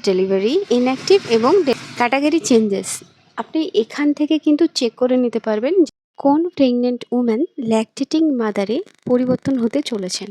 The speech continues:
এই অংশ থেকে আপনারা কিন্তু মাইগ্রেটও করতে পারবেন। এই যে মাইগ্রেট লেখা আছে এই অংশে হাত দিয়ে এখান থেকে আপনারা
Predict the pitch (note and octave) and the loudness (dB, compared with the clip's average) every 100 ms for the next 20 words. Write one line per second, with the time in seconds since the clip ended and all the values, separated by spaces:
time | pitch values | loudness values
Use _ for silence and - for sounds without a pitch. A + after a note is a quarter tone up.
0 | - C4+ D4+ D#4 D4+ F4+ D#4 B3 A3 C#4 | -8 -4 -2 -2 -2 -4 -2 -4 -4 -6
1 | - - A3+ A#3+ A3+ A3+ A3 C#4 E4 B3+ | -8 -14 -10 -6 -4 -4 -6 -4 -4 -4
2 | G#3+ - G#3+ C4+ - A3 - - - G#3 | -6 -6 -8 -6 -8 -8 -10 -14 -12 -12
3 | - - _ _ _ _ - G#3 A3 G#3 | -16 -16 _ _ _ _ -12 -6 -6 -4
4 | G#3 G3+ C#4 - - _ G#3+ G#3+ A3 G#3 | -6 -4 -8 -10 -20 _ -8 -6 -4 -6
5 | - F#4 B3+ G#3+ - G3+ F3+ - A3 F4 | -4 -4 -4 -4 -6 -8 -10 -8 -8 -8
6 | - - G#3+ G#3+ B3+ B3 A#3+ C4 A#3+ A3 | -10 -12 -10 -6 -6 -6 -6 -6 -4 -6